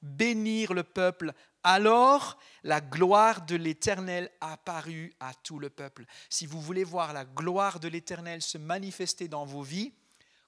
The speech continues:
commencez à bénir. Bénir,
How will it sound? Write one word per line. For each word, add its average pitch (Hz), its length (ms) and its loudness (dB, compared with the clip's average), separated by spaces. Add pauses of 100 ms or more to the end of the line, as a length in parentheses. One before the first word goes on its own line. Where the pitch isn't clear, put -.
(140)
commencez 165 640 -8 (160)
à 123 100 -10
bénir. 117 500 -14 (920)
Bénir, 151 580 -8